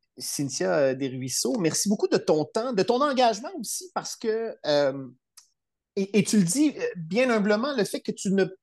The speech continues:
ne proviennes pas de ce milieu-là de la bande dessinée, mais que t'as embrassé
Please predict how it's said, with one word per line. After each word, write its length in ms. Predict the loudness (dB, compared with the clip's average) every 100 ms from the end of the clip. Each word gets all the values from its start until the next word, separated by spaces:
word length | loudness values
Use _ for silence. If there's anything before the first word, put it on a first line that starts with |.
| -4
ne 80 | 0
proviennes 320 | 2 4 4 2
pas 100 | 2
de 120 | 2
ce 160 | 2
milieu-là 440 | 2 2 4 2 2
de 80 | 0
la 100 | -2
bande 220 | -2 -4
dessinée, 240 | -8 -6
mais 100 | -6
que 120 | -6
t'as 220 | -2 -2 -2 -2
embrassé 800 | -4 -4 -6 -6 -6 -6 -6